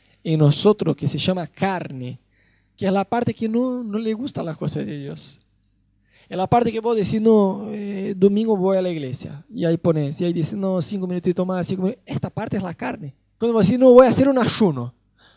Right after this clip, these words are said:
voy a aprender a ayunar, voy a empezar a ayunar. Todos los jueves, o que sea, una vez al mes, yo voy a hacer un ayuno.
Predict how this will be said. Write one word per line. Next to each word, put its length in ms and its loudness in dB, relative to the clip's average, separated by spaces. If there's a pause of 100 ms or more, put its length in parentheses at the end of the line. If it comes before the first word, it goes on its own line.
voy 160 0
a 40 0
aprender 420 8
a 40 10
ayunar, 440 2
voy 200 -2
a 40 -4
empezar 360 -4
a 40 0
ayunar. 500 -6 (480)
Todos 320 12
los 160 10
jueves, 840 4 (260)
o 180 2
que 140 -2
sea, 300 2
una 200 0
vez 260 2
al 160 0
mes, 520 -4 (240)
yo 160 -2
voy 100 0
a 40 0
hacer 240 4
un 100 2
ayuno. 480 -6